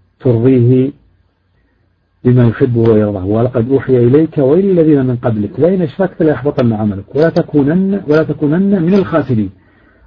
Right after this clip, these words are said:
بل الله فاعبد وكن من الشاكرين.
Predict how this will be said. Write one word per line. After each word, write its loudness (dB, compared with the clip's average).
بل 4
الله 6
فاعبد 2
وكن 0
من 0
الشاكرين. -6